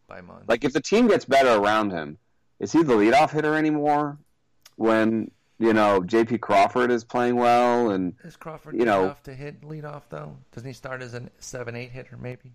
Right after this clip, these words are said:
Speaker 2: Well, Crawford, yeah, I mean, he might start as a seven eight hitter, but Crawford has a lot more innate patience in terms of walks and stuff.
Speaker 1: True,
Speaker 2: And then
Speaker 1: true.
Speaker 2: there's Roman Quinn.
Speaker 1: Who I
Speaker 2: Uh,
Speaker 1: still like, by the way.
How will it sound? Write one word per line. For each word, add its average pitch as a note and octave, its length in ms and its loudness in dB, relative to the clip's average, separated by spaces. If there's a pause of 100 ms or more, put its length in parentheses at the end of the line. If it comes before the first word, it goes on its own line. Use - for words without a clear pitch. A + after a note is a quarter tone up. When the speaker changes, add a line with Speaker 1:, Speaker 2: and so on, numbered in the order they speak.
(120)
Speaker 2:
Well, A2 260 4
Crawford, D3 480 0
yeah, A#2 420 4
I G2+ 40 -2
mean, A2 320 -6
he A2 40 -2
might G#2+ 220 -2
start A#2+ 400 4
as F2+ 160 -2
a F2 80 -10
seven F2+ 240 -6
eight F2 140 -6
hitter, F2+ 160 -4
but F2+ 120 -4
Crawford B2 300 2
has G2 140 0
a F#2+ 60 -4
lot G2+ 180 2
more F#2+ 320 -2
innate F2+ 320 -2
patience E2+ 500 -2
in D#2 80 -10
terms D#2+ 240 -6
of D2+ 80 -2
walks D2+ 380 0
and C#2 100 -12
stuff. - 280 -8 (200)
Speaker 1:
True, B2 200 -16
Speaker 2:
And - 580 -8
then A#2+ 60 4
Speaker 1:
true. - 0 -
Speaker 2:
there's B2+ 260 2 (220)
Roman B2+ 360 2
Quinn. A#2+ 560 0 (760)
Speaker 1:
Who F3+ 120 -8
I - 80 -6
Speaker 2:
Uh, G#2 200 4
Speaker 1:
still D3+ 200 -4
like, A2 320 -14
by F2 160 -16
the F2+ 140 -20
way. E2 280 -20